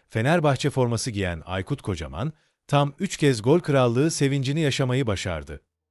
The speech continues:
Geldiği ilk sezon olan bin dokuz yüz seksen sekiz seksen dokuzda attığı yirmi dokuz golle zirveye çıkan Kocaman,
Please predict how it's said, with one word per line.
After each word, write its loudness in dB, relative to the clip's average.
Geldiği 2
ilk -2
sezon 2
olan -2
bin -2
dokuz -2
yüz -4
seksen -2
sekiz -4
seksen -2
dokuzda 0
attığı -4
yirmi -2
dokuz -2
golle 2
zirveye 0
çıkan -6
Kocaman, -8